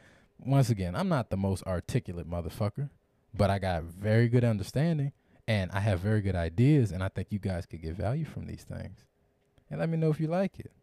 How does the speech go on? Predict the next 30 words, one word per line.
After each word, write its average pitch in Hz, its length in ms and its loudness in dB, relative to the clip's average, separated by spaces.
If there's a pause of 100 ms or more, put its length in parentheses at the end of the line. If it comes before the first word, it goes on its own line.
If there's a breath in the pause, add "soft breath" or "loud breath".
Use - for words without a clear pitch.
(100)
Hit 202 160 0
me 214 120 2
up, 202 140 6
man. 175 360 2
If 165 100 0
y'all, 190 280 6 (280 loud breath)
if 120 80 0
y'all 202 160 8
listening 202 280 4
on 196 120 6
the 180 80 4
podcast, 214 520 6
man, 185 380 4 (220)
D 147 160 6
M 185 100 4
me 185 80 6
on 180 140 6
Instagram 127 540 2
at 131 180 4
Nola 135 240 6
Yogi 127 260 6
Beats, 95 260 0
man. 110 160 2
Hit 135 200 0
your 127 60 -6
boy 127 260 6
up, 120 100 4
say 120 140 0
what's 110 240 2
up. 131 200 6